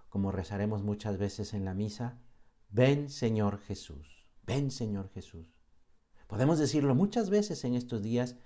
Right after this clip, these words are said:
como preparación para su nacimiento. De este modo, nos resultará más fácil descubrir lo que no va en nuestra lucha cotidiana,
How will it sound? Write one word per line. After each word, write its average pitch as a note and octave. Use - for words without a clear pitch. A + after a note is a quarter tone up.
como G#2+
preparación G#2
para C#3+
su A#2
nacimiento. F2+
De G#2
este B2
modo, C#3
nos B2
resultará B2+
más C#3
fácil C#3
descubrir B2
lo B2
que C#3
no E3
va F#3+
en F3+
nuestra D#3
lucha C#3+
cotidiana, G#2